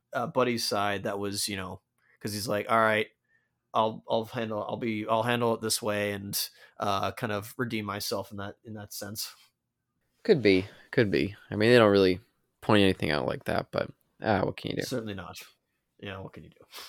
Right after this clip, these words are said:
Speaker 2: But we see, yeah, he was, he was making some eyes to that, that lady, and it turns out that,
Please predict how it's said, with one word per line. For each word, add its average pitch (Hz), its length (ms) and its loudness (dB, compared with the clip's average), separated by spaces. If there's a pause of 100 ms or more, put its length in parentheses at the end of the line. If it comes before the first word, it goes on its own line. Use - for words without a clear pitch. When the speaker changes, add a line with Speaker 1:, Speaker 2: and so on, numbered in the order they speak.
(1500)
Speaker 2:
But - 80 -6
we 95 80 2
see, 113 420 4
yeah, 104 180 8
he 101 180 0
was, - 340 2
he 92 100 -2
was 82 160 0
making 104 260 0
some 104 180 0
eyes 104 300 4
to - 60 -4
that, 98 260 4
that 90 160 2
lady, 113 280 4
and 101 100 2
it 82 80 -2
turns 107 300 0
out 107 240 4
that, 95 220 4